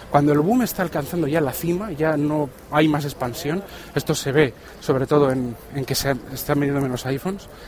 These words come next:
Este proceso de Apple ya lo sufrió Samsung hace un par de años. Samsung tuvo una caída, mm, y además mucho más grande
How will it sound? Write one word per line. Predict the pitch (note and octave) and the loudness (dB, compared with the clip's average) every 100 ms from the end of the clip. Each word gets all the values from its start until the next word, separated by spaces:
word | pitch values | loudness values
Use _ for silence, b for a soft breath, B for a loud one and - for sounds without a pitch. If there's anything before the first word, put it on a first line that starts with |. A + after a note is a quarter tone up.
| B B B | B B B
Este | F3 A3 | 0 0
proceso | - E3+ - F3 D3+ | 0 0 0 -2 0
de | C3 C#3 | 2 2
Apple | - C#3 C#3 | 2 0 2
ya | D3 | 2
lo | D3+ | 2
sufrió | D3+ D3+ - C#3 | 0 -6 -4 -6
Samsung | - E3 D#3+ - C3 | -4 -2 -2 -2 -4
hace | B2 C3 | -2 -4
un | A#2+ | -2
par | B2+ | -2
de | A#2 | 0
años. | E3+ A#2 G#2+ - B B B | -2 -2 -6 -14 B B B
Samsung | - C3 D#3+ E3+ - - - - - | -4 0 0 -2 -6 -20 -20 -20 0
tuvo | F3 D#3 | 2 4
una | D3 | 2
caída, | C3+ C3+ C#3+ C3 - - | 0 0 2 0 -4 -8
mm, | C3+ C#3+ | -6 -4
y | C#3+ C3 | -2 -2
además | C3 C#3+ D#3+ | 0 0 2
mucho | D3+ F#3 - D3+ | 2 2 2 -2
más | C#3+ A#2 | -2 0
grande | C3 C#3 A2 | -2 -2 -4